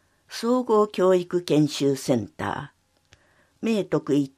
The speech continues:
丁目一番一号。電話、八二二の七八三零。就労相談。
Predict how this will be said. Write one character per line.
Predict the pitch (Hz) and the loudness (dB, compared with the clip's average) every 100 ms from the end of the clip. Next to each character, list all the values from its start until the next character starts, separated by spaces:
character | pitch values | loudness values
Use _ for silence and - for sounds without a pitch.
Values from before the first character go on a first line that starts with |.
| - | -8
丁 | 180 160 | 0 2
目 | 143 135 113 _ | 4 2 0 _
一 | 156 - | -10 -6
番 | 233 180 110 104 - | -4 -4 -4 -10 -14
一 | - - 156 | -14 -6 -6
号。 | 156 95 - - _ _ _ _ _ _ _ _ _ _ _ - | -6 -8 -8 -12 _ _ _ _ _ _ _ _ _ _ _ -4
電 | 147 156 165 | -2 0 2
話、 | 139 - _ _ _ _ | 2 0 _ _ _ _
八 | 202 202 233 233 | -6 -4 -2 2
二 | 233 233 151 104 - | 2 4 2 0 2
二 | 147 139 | 4 6
の | 123 - _ _ - | 4 0 _ _ -2
七 | 160 226 233 | 0 0 0
八 | - 185 - | -2 -4 -6
三 | 98 - 117 127 117 | -10 -6 -4 -4 -4
零。 | 120 98 - - _ _ _ _ _ _ _ _ _ _ _ _ _ _ _ _ _ _ _ _ _ _ | -4 -4 -8 -18 _ _ _ _ _ _ _ _ _ _ _ _ _ _ _ _ _ _ _ _ _ _
就 | - - 196 240 247 | -14 -10 -4 0 0
労 | 240 214 | 2 2
相 | 202 - 156 104 | 2 2 0 0
談。 | - - | -4 -8